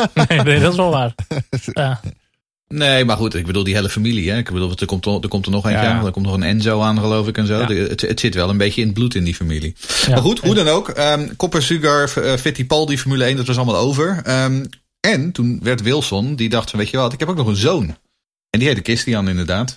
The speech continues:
Speaker 3: Ehm, en Christian, ehm, die was eigenlijk gewoon een stuk beter. Die werd eerst, eh, Formule drie kampioen in Zuid-Amerika. Vervolgens, eh, eh, we-, eh, deed hij bovenaan mee in het Brits Formule drie. En het Brits Formule drie in begin jaren negentig, dat was echt de crème de la crème. Dat was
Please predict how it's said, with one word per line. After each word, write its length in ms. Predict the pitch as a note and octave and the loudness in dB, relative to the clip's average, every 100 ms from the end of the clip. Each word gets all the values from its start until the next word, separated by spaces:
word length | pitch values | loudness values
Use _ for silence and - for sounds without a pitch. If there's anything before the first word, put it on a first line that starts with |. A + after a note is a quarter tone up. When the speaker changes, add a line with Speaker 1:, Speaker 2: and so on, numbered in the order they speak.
| F#2 | -4
Speaker 3:
Ehm, 460 | G#2 G#2+ G#2 G#2 | 0 0 2 0
en 240 | G2+ G#2+ A2+ | 0 -2 -2
Christian, 600 | D#3+ - B2+ B2 A#2 G#2+ | -2 0 2 2 2 0
ehm, 360 | A2 G#2+ G#2+ - | 0 0 0 -2
die 180 | A2+ A2 | -2 -2
was 80 | |
eigenlijk 300 | G2+ G#2 G2+ G#2 | 0 -2 -2 -2
gewoon 140 | G2+ | 0
een 80 | G#2 | 0
stuk 200 | - G2+ | -2 0
beter. 320 | A2 B2 C#3 | 2 0 0
Die 100 | B2+ | -2
werd 120 | G#2+ F#2+ | -2 0
eerst, 280 | A#2+ - | -2 0
eh, 240 | A2 G#2 G2+ | 0 2 0
Formule 300 | A#2 A2 G#2+ | 0 0 0
drie 160 | A#2 | 0
kampioen 360 | A#2 G#2+ G2+ G2+ | 0 0 0 0
in 60 | G2+ | 2
Zuid-Amerika. 720 | G#2+ G2+ G#2 C3+ C3+ C3 C#3 | 2 2 0 0 0 -2 0
Vervolgens, 540 | B2 A#2 A#2 G#2 F#2 | -2 -2 0 -2 -2
eh, 80 | G#2 | -2
eh, 440 | F#2+ E2+ G#2 G2 F#2 | -2 -2 -2 -2 -2
we-, 140 | F#2+ | -4
eh, 180 | - G#2 | -4 -2
deed 180 | G2 G#2+ | 0 -2
hij 100 | A2 | 0
bovenaan 380 | A2+ G#2+ G#2 G2+ | 0 0 0 2
mee 140 | G2+ | 2
in 60 | F#2+ | 2
het 140 | F#2 | 0
Brits 220 | F#2+ C#3+ - | 0 0 0
Formule 240 | C#3 C3+ | 0 2
drie. 220 | B2+ C#3+ | 0 0
En 60 | D#3+ | -2
het 100 | F#2+ | 0
Brits 200 | A#2 A#2 | 0 -2
Formule 200 | A2+ G#2 | -2 -2
drie 240 | G#2 F#2+ | -2 -2
in 80 | E2 | -2
begin 180 | G2 G#2+ | 0 2
jaren 260 | G#2 F#2 F#2 | 2 2 2
negentig, 380 | G#2+ G#2 E2+ | 2 0 -2
dat 160 | E2 E2+ | -4 -4
was 120 | F#2 | -2
echt 200 | D#2 - | -2 -4
de 60 | - | -4
crème 180 | F#2+ F2 | -4 -2
de 80 | E2 | -2
la 120 | E2+ | -2
crème. 260 | A#2 C3 | 0 0
Dat 140 | B2 - | 0 -2
was 260 | F2+ - | -4 -6